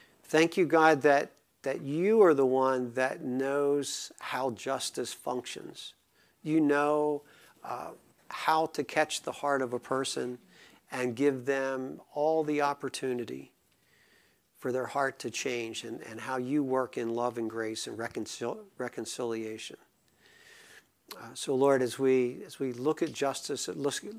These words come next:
look at how it works within us now and how it works in you,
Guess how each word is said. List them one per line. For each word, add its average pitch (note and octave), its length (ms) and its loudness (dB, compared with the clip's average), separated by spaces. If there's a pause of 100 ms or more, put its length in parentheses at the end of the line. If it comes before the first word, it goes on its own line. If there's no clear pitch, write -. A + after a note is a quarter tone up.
(180)
look D3 160 -6
at C#3 80 -4
how C#3+ 220 4
it D#3+ 200 -4
works D3 320 0
within C3 320 2
us A#2+ 260 -4
now D3+ 400 -2 (460)
and A#2 140 -10
how B2+ 280 -8
it - 100 -8
works B2+ 400 -4
in C3+ 320 -6
you, E3 400 -4